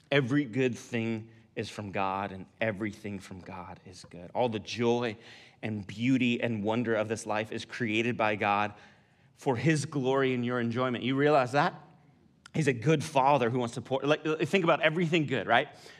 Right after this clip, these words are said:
Good food, it comes from God. You, you ever had, like, a perfectly cooked steak? That was the Lord. Like, Adam's, like, walking around, and he's just like,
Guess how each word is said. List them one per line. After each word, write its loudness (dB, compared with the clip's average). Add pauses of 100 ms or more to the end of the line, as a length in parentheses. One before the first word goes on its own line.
(180)
Good 2 (160)
food, 4 (1300)
it 2
comes 0
from -2
God. 2 (1000)
You, 4
you 2
ever 2
had, 4
like, 4
a 2
perfectly 0
cooked -4
steak? -10 (680)
That 4
was 2
the 4
Lord. 4
Like, 2
Adam's, 6
like, 2
walking 4
around, 6
and 4
he's 2
just -2
like, 4